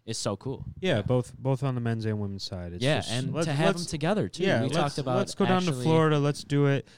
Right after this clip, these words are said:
Speaker 2: Or let's just, I
Speaker 1: Let's,
Speaker 2: won't even say
Speaker 1: let's
Speaker 2: to Florida.
Speaker 1: play, let's play golf the way it's supposed
Speaker 2: Let's
Speaker 1: to be
Speaker 2: go
Speaker 1: played.
Speaker 2: down south.
Speaker 3: Yep.
Speaker 2: I'll just say let's go down south and, and get this championship the way, you know, that, that our coaches, that our student athletes want. And,
Speaker 1: Yep.
Speaker 2: uh,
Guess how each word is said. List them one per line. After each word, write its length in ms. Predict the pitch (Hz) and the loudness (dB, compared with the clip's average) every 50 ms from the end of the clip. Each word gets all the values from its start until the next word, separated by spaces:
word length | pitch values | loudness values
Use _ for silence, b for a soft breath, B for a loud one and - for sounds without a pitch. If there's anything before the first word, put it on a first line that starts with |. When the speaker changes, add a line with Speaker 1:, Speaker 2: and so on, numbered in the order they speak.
| B | B
Speaker 2:
Or 140 | B 160 165 | B 2 2
let's 160 | 175 202 196 | 2 0 0
just, 240 | - 202 - - - - _ _ - | -2 -4 -4 -6 -10 -14 _ _ -2
I 40 | 143 | 0
Speaker 1:
Let's, 80 | 165 | 2
Speaker 2:
won't 100 | 165 180 | 2 4
even 100 | 185 175 160 | 4 4 4
say 20 | 185 | 4
Speaker 1:
let's 100 | 196 165 | 4 4
Speaker 2:
to 20 | 151 | 2
Florida. 300 | - - 165 147 170 165 | 0 2 2 2 2 2
Speaker 1:
play, 80 | - | 2
let's 140 | 143 170 - - | 0 0 -2 -4
play 240 | - - 190 180 | -4 -2 -2 0
golf 320 | 156 139 135 143 143 135 - | 2 2 2 2 2 0 -2
the 80 | - | -2
way 120 | 113 113 117 | -2 0 0
it's 120 | 110 - | -2 -2
supposed 260 | - 107 - 120 117 | -4 -6 -6 -2 0
Speaker 2:
Let's 160 | 139 165 175 196 | 2 2 2 0
Speaker 1:
to 40 | 202 | 0
be 20 | |
Speaker 2:
go 80 | 196 180 | 0 2
Speaker 1:
played. 80 | 170 175 | 4 4
Speaker 2:
down 160 | 170 165 160 | 2 2 0
south. 640 | 151 - - 123 113 113 110 110 110 - - - _ _ _ _ - | 0 0 0 2 2 2 2 0 -2 -6 -12 -20 _ _ _ _ -18
Speaker 3:
Yep. 140 | 101 90 - _ _ | -18 -18 -18 _ _
Speaker 2:
I'll 100 | - 117 | -14 -12
just 180 | 113 - 113 - | -12 -10 -8 -6
say 100 | - 117 | -4 -4
let's 220 | 101 101 101 98 - | -2 -2 -4 -6 -6
go 80 | - | -6
down 220 | 110 98 98 98 95 | -6 -6 -6 -8 -8
south 520 | - - 110 95 87 87 85 - - - _ _ _ _ - | -6 -6 -4 -4 -6 -8 -12 -16 -20 -20 _ _ _ _ -12
and, 200 | - 101 101 98 | -10 -8 -8 -8
and 260 | - - 104 101 101 | -8 -6 -6 -6 -6
get 160 | 98 107 95 | -6 -6 -6
this 160 | - 101 95 - | -6 -8 -10 -10
championship 640 | - - - 110 101 95 107 98 - - 101 92 - _ _ _ _ _ _ _ _ - | -12 -8 -8 -8 -6 -8 -10 -10 -8 -8 -8 -8 -8 _ _ _ _ _ _ _ _ -6
the 100 | 107 98 | -4 -4
way, 460 | 95 98 92 92 92 92 92 90 92 - | -2 -2 -2 -2 -4 -4 -6 -6 -10 -12
you 160 | - - 104 95 | -10 -8 -8 -8
know, 160 | 90 90 90 | -8 -8 -8
that, 280 | 90 98 95 - - 104 | -8 -8 -8 -8 -8 -8
that 140 | 107 101 95 | -8 -6 -8
our 100 | 92 - | -8 -10
coaches, 440 | - - 139 127 - - 123 110 | -8 -8 -8 -6 -2 -2 -2 -2
that 140 | 104 110 104 | -2 -2 -2
our 60 | 101 | -4
student 280 | 98 - - 123 110 101 | -4 -4 -4 -4 -4 -4
athletes 400 | 98 98 92 - 107 95 - - | -4 -6 -6 -6 -8 -8 -8 -8
want. 380 | 95 92 87 85 82 - - - | -10 -8 -8 -8 -10 -12 -14 -10
And, 300 | - 110 101 98 98 98 | -8 -8 -8 -8 -8 -8
Speaker 1:
Yep. 160 | 98 95 95 | -6 -6 -6
Speaker 2:
uh, 40 | 92 | -8